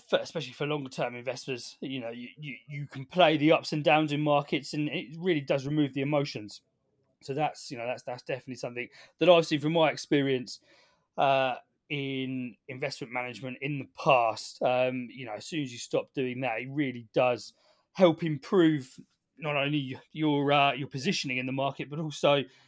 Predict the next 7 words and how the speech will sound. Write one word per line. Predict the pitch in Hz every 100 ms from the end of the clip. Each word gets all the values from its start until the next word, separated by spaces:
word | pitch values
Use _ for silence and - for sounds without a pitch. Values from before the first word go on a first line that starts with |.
| _ _ -
the |
emotions, | 151 151 170 151 - 117 107 - -
uh, | 135 131 127 120
around | 123 135 123 107
taking | 131 120 104
positions. | 110 120 - 98 - - _ _ _ -
So, | - 196 196